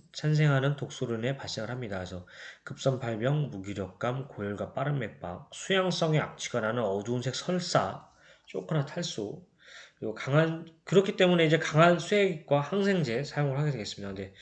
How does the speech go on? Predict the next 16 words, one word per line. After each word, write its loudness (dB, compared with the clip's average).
장기간 0
사용하면은, 4
항생제 2
같은 2
경우는 0
장기간 -6
사용하면 0
좀 -8
어렵겠죠. -6
그런 -10
부분이 -12
있긴 -8
한데 -6
어쨌든 -12
이건 -12
좀 -16